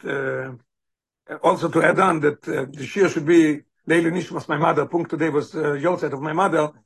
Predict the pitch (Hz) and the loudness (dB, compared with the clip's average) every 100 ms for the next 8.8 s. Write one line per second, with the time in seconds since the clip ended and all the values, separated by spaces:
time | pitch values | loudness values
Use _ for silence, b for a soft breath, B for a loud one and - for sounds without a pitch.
0 | _ _ 160 151 160 185 165 151 143 165 | _ _ -4 0 4 4 4 2 -2 -2
1 | 170 165 170 - 139 160 156 147 147 156 | 0 0 0 -2 -2 -2 -2 -4 -6 -6
2 | 175 170 151 156 160 180 170 135 139 135 | -2 -2 -2 -2 0 0 0 -2 -6 -8
3 | 127 185 156 160 156 160 160 160 156 127 | -4 -2 0 0 0 -2 0 -2 -2 -8
4 | 190 b b 147 139 127 147 135 127 185 | -18 b b -8 -8 -8 -6 -6 0 2
5 | 165 135 143 135 95 B B - 202 208 | 2 -2 -4 -4 -10 B B -2 0 0
6 | 185 170 185 151 175 151 175 180 156 151 | 0 0 -2 0 0 2 0 0 -2 0
7 | 156 165 131 151 165 135 - - 139 - | 0 -2 -2 -2 -2 -4 -10 -6 -6 -2
8 | 190 190 180 165 139 127 151 185 | 0 2 2 2 4 2 2 0